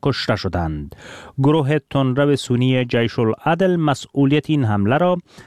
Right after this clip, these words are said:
در جنوب شرق ایران به عهده گرفت. به گزارش ارنا، عمران خان بر روحانی گفته است نیروهای پاکستان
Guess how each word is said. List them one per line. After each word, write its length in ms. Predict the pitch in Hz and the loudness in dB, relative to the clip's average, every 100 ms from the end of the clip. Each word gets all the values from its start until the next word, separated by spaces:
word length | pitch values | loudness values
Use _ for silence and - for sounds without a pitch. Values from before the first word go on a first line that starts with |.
| - 110 | -8 -2
در 120 | 104 | -2
جنوب 320 | 101 117 110 | 0 -2 -2
شرق 220 | - 175 - | -2 -2 0
ایران 400 | 147 120 117 113 | 2 2 2 0
به 60 | 113 | 0
عهده 280 | 113 110 | 0 0
گرفت. 360 | 90 82 82 - - - - - | -2 -6 -10 -18 -20 -20 -6 -2
به 100 | 160 | 0
گزارش 380 | 175 220 240 196 - | 0 0 0 -4 -2
ارنا، 460 | 147 143 139 175 190 | 0 0 2 0 0
عمران 400 | 151 131 127 120 | 0 2 0 -2
خان 280 | - 156 | -2 0
بر 140 | 139 135 | 0 0
روحانی 480 | 120 107 101 110 120 | 0 0 0 0 0
گفته 420 | 107 92 - 131 | 0 -2 0 0
است 360 | 165 175 - | 0 -2 -2
نیروهای 380 | 151 139 127 147 | 0 2 2 0
پاکستان 840 | 131 127 - 117 - - 202 226 | 0 -2 -2 -4 -4 0 0 0